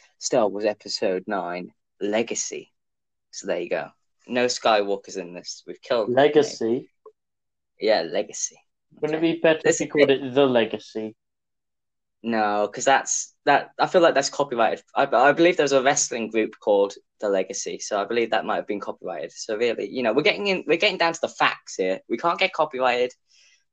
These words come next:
Speaker 1: and also Legacy is a good name. There's too many long names in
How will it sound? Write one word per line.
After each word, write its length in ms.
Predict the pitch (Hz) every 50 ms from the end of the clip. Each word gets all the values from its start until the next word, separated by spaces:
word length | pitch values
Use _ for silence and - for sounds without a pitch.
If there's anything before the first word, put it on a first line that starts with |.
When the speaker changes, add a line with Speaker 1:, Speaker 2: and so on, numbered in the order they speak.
| _ _
Speaker 1:
and 300 | - 127 123 120 120 120 123
also 500 | 123 123 123 - - 120 113 110 107 - - _ _
Legacy 480 | - 113 110 110 - - - - 101 101
is 100 | 101 -
a 80 | 117 113 _ -
good 180 | - 190 - -
name. 380 | - - 151 117 110 113 - - -
There's 160 | 156 151 -
too 160 | - 220 208
many 180 | 208 196 185 175
long 240 | 156 151 147 139 123
names 320 | 107 101 95 92 95 98
in 240 | 104 95 95 95